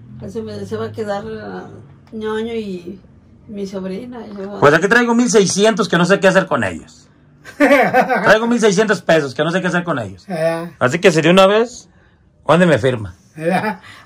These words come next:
Speaker 3: <laughs> No, la casa es de la muchacha y del muchacho.
Speaker 2: ¿Ah, sí?
Speaker 3: Ahí les dejó la abuela.
Speaker 2: ¿A poco sí?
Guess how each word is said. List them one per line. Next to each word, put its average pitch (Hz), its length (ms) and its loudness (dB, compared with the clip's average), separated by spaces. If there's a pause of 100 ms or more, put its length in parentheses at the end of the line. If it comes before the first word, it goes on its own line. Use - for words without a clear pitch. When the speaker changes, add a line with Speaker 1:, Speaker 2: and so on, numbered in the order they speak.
Speaker 3:
<laughs> 247 800 0 (680)
No, 185 720 4 (500)
la 180 220 0
casa 190 300 2
es 190 80 -2
de 180 140 2
la 160 160 4
muchacha 160 500 -6
y 160 60 -2
del 131 200 -8
muchacho. 135 560 -14
Speaker 2:
¿Ah, 180 140 4
sí? 233 180 2 (240)
Speaker 3:
Ahí 165 160 2
les 170 140 2
dejó 147 180 -2
la 165 120 4
abuela. 143 500 -4
Speaker 2:
¿A 170 100 2
poco 175 200 -2
sí? 190 180 0